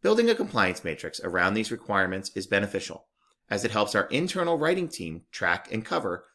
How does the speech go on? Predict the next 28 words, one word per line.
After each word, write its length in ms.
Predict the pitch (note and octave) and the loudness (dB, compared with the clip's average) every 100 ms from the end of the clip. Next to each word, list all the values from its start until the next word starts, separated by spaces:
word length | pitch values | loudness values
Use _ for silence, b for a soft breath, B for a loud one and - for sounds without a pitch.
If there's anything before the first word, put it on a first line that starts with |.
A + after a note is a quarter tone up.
| B | B
everything 380 | A#2 B2+ B2 C3 | 0 2 0 0
they 100 | A2+ | 0
need 240 | F#2 E2 | 0 -2
in 80 | D#2 | -4
their 120 | E2 | -6
section. 340 | - C#2+ - - _ _ _ _ _ _ _ _ _ _ _ | -8 -10 -12 -18 _ _ _ _ _ _ _ _ _ _ _
These 200 | G#2+ A2+ | -2 2
matrices 520 | A#2 B2+ C3 C#3 C#3 - - | 2 2 -2 -2 -2 -6 -8
should 180 | - A#2 | 0 2
also 260 | A#2+ - | 2 0
be 140 | B2+ C#3 | -2 -4
part 300 | - F2+ - | -2 -2 0
of 120 | G#2 | 2
our 120 | A#2+ | 2
red 300 | G#2+ A2 A2 | 4 4 2
team 180 | - A2 | -2 -2
review 300 | G#2+ G2 G2 | -2 -4 -6
process 600 | - C#2 - - - - _ b b | -6 -10 -10 -12 -12 -14 _ b b
to 120 | - D3 | -2 0
ensure 340 | C#3+ B2+ B2+ | 0 4 4
that 120 | B2 | 4
we 80 | A#2+ | 0
talk 320 | A#2 G2+ - | 0 -4 -4
to 200 | - - | -10 -8
each 380 | G#2+ B2 - - _ _ | -6 -4 -6 -12 _ _
individual 540 | A2 G#2 F2+ F2 F2 | -2 0 -2 0 -2
customer 460 | F2 F#2 - D#2+ D2+ | -2 -6 -6 -8 -6
requirement. 480 | D#2 - B1+ A1+ | -8 -8 -12 -12